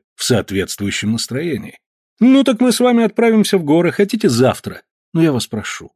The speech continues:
мы пойдем с вами под вечер. Погуляем, поболтаем немного, вы споете,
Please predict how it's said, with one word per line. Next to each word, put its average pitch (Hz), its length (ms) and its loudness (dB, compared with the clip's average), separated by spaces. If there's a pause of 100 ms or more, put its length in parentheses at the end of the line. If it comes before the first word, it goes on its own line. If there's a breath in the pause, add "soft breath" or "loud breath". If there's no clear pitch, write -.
(100)
мы 131 120 0
пойдем 135 400 0
с - 80 -8
вами 135 220 -2
под 104 220 -6
вечер. 85 400 -8 (560)
Погуляем, 143 600 2
поболтаем 131 560 -2
немного, 127 380 2
вы 190 140 0
споете, 156 680 0